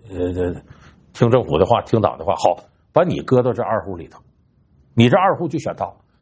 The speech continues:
他其-，我其实根本不是这个二户的住户。所以这种情况你就明白了，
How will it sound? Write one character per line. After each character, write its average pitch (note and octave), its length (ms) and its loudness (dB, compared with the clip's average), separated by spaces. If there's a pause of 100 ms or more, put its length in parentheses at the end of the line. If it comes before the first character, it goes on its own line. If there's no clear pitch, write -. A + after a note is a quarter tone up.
他 A3 160 2
其-， - 260 -4
我 G#2 140 4
其 A3+ 180 -2
实 F#3 80 2
根 F#3 140 2
本 A#2+ 120 -8
不 D3 120 -8
是 E3+ 100 -4
这 D3+ 80 -4
个 D#3 60 -2
二 D#3 160 0
户 D#3+ 120 -10
的 C3+ 80 -4
住 C#3+ 160 -6
户。 D#3 220 -6 (2250)
所 D4 180 4
以 B3 40 0
这 E4 140 4
种 A#3 140 2
情 D3+ 180 0
况 F3 200 0 (640)
你 C3 140 0
就 C#3 100 4
明 A#2 220 -2
白 B2+ 80 0
了， A2 120 -6